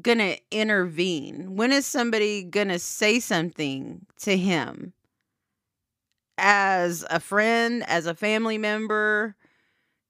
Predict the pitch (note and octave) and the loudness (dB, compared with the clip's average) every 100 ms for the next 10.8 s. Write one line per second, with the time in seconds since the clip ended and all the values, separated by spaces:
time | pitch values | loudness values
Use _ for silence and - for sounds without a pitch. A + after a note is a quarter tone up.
0 | _ _ _ - D#3+ F3+ F3+ F3 E3+ D#3 | _ _ _ -6 0 2 4 2 0 -4
1 | - - G#3+ G#3 G3+ G#3+ G#3+ G#3 G#3 F#3 | -8 -2 -2 2 0 0 0 -2 -4 -6
2 | G3 G#3 G#3+ - F#3+ F#3 G#3+ G3+ G#3+ G#3+ | -4 2 2 0 0 2 2 2 2 2
3 | G#3 A3+ A3+ A3+ G3+ E3 A3+ A3+ A3 G3+ | 2 2 2 2 2 -2 0 0 -2 -4
4 | G3+ F#3+ _ _ _ _ _ _ _ _ | -8 -12 _ _ _ _ _ _ _ _
5 | _ _ _ _ _ _ - G3 F#3+ G3 | _ _ _ _ _ _ -16 -12 -8 0
6 | A3+ F#3 A3 A3 A#3 C#4 C4+ C4+ A3+ A#3 | 0 0 0 2 4 4 2 -2 0 2
7 | B3+ C#4+ - B3+ A#3+ A3+ G#3+ D#3+ A3 A3 | 2 0 -2 0 0 0 -2 -4 -2 0
8 | G3 F3+ G#3 D3+ C3 F3 G#3 A#3 A3 A3 | 0 -2 -2 -4 -8 -8 -4 0 0 4
9 | B3 C#4+ C#4 G3+ A#3 A3+ F#3+ G#3+ B3+ G#3 | 4 4 2 2 2 2 2 2 0 0
10 | - F#3 F3+ A3 G#3 C#3 E3+ | 0 -2 2 2 2 0 -4